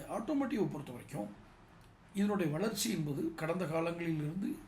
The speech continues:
இப்போ பேண்டமிக் காலத்துல கொஞ்சம் குறைஞ்சிருந்துச்சு. இப்போ இதனுடைய வளர்ச்சி தொடர்ந்து ஒரு இரண்டு அல்லது மூன்று சதவீதம் ஜி டி பி வளர்ச்சியில வந்துட்டு தான் இருக்கு பங்களிப்பு. So ஆட்டோமோட்டிவ் செக்மெண்ட் வளர்-, வளரும், வளர்வதும்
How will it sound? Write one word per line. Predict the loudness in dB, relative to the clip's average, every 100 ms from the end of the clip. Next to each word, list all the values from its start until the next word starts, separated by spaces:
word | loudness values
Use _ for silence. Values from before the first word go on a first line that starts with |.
| -8
இப்போ | -6 -6 -4
பேண்டமிக் | -2 0 2 0 2
காலத்துல | 0 0 -4 -6
கொஞ்சம் | -6 -6
குறைஞ்சிருந்துச்சு. | -8 -10 -12 -12 -10 -12 -14 -20 -6
இப்போ | -4 0 0 0
இதனுடைய | -2 0 0
வளர்ச்சி | 0 0 -2 -4
தொடர்ந்து | -2 2 4 4 2
ஒரு | -4 -2 0
இரண்டு | 2 4 4
அல்லது | 2 2
மூன்று | 0 0 0
சதவீதம் | 0 -2 -4 -2 -2
ஜி | 0
டி | -2
பி | -2 -4
வளர்ச்சியில | -4 -4 -6
வந்துட்டு | -6 -6 -4 -4
தான் |
இருக்கு | -6 -10 -16 -12 -4
பங்களிப்பு. | 2 2 0 -6 -14 -20 -20 -20 -20 -20 -20 -20 -20 -6
So | 2 4
ஆட்டோமோட்டிவ் | 6 4 4 4 4 2 0 -2 -10 -20 -20 -20 -20 -20 -20 -8
செக்மெண்ட் | -4 -4 -4 -2 -2
வளர்-, | -2 -4 -4
வளரும், | 0 2 4 2 2
வளர்வதும் | 0 4 4 4 4